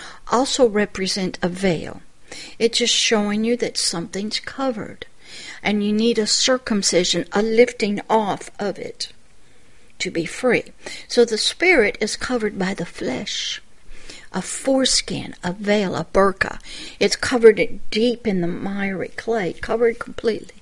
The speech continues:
And the sword of the Spirit, the Word of God, through love, has to be applied to cut that off so the Spirit can be free to hear spiritual things again, get healed,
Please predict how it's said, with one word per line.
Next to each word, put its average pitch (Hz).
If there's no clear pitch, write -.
And 208
the 185
sword 247
of 240
the 202
Spirit, -
the 202
Word 208
of 262
God, 196
through 262
love, 208
has 214
to -
be 196
applied 202
to -
cut -
that 196
off 202
so 202
the 175
Spirit -
can 175
be -
free 240
to 208
hear 277
spiritual 240
things 170
again, -
get 226
healed, 202